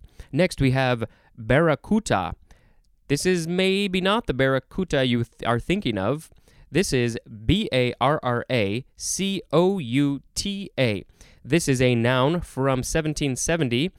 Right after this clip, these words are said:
although it is the barracuda you're thinking about, just spelled differently. Uh, a large, elongate, marine, bony fish used for food and caught commercially in the waters off New Zealand and southern Australia. This is modified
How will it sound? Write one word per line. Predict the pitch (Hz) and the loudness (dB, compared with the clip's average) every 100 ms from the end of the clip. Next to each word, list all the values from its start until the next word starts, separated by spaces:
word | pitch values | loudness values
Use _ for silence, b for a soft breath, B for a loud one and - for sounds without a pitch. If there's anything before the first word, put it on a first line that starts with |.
| b b b - | b b b -2
although | 139 131 175 131 135 - | -2 4 4 6 4 -2
it | - 147 | -4 0
is | 185 165 120 | 0 0 -2
the | 113 | -2
barracuda | 110 110 110 - 117 107 | 0 0 0 -2 -4 -2
you're | 104 104 | -4 -2
thinking | 151 180 170 | -2 0 -2
about, | 165 170 196 _ _ _ - | 0 2 0 _ _ _ -4
just | 165 165 | -4 -2
spelled | - 190 196 139 | -4 -2 -2 -2
differently. | 110 - 85 95 69 - b b b - | -4 -4 -6 -6 -8 -12 b b b 0
Uh, | 131 135 | 2 4
a | 165 | 4
large, | 156 180 185 147 151 | 4 4 2 0 0
elongate, | 147 135 165 165 165 127 | 2 4 2 2 -2 0
marine, | 135 131 175 180 - | 0 2 2 0 -2
bony | 117 127 185 196 | 0 2 2 2
fish | 196 - 156 - - - b b | -4 0 -2 -2 -10 -14 b b
used | - 113 214 247 233 | -8 0 2 2 -2
for | - 127 | 0 0
food | - 202 180 180 - | 0 0 2 2 -2
and | 127 | -6
caught | - 160 - | -2 -2 0
commercially | 147 143 151 151 147 117 | -2 0 2 2 2 2
in | 120 | 0
the | 107 | 0
waters | 131 160 165 143 | 0 0 -2 0
off | 123 131 123 | 0 0 -2
New | 113 | -4
Zealand | 107 170 170 165 - | 0 0 0 -2 -4
and | 117 | -6
southern | - 151 151 147 | -2 0 0 0
Australia. | 110 110 - 117 151 151 104 85 - b b b b | -2 -4 -4 0 2 4 2 -2 -8 b b b b
This | 123 - | -6 -2
is | 117 113 | -4 -4
modified | 117 113 147 147 139 135 | -6 0 0 0 0 0